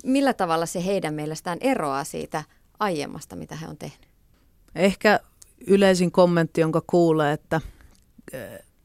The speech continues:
Speaker 2: näyttipäs tämä helpolta, mut onpa tämä raskasta. Että puukepin kanssa jumppailu saattaa näyttää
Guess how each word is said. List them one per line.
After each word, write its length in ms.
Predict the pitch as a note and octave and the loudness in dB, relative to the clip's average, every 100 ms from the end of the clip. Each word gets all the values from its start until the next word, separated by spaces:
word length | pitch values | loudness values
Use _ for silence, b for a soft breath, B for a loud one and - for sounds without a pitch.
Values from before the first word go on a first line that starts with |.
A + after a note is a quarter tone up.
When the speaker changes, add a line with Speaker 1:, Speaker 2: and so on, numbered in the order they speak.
| - | 0
Speaker 2:
näyttipäs 580 | G3+ B3 - F#3+ F#3 - | 4 6 4 4 4 2
tämä 200 | F#3+ F3 | 4 6
helpolta, 540 | G3 G3+ E3 D#3+ D3+ | 6 6 6 2 2
mut 200 | D#3 D3+ | 0 2
onpa 240 | F3+ E3+ | 2 4
tämä 220 | D#3+ D#3 D3+ | 4 4 4
raskasta. 720 | D#3 D#3 - E3 D#3+ - F3 - b b b b b b b | 4 4 2 -2 -4 0 -2 -2 b b b b b b b
Että 400 | - D#3 - F3 | -4 -4 -2 -2
puukepin 680 | - G#3+ A3 G3+ G3 F#3+ F3+ | 2 6 8 8 6 6 4
kanssa 300 | F#3 F3 G3 | 4 4 4
jumppailu 720 | F3+ G3+ F#3 - F3 E3 E3+ - | 6 6 6 4 4 6 4 2
saattaa 420 | - F3+ - F3+ | 4 4 4 4
näyttää 460 | F3+ F3 - E3+ | 4 2 2 0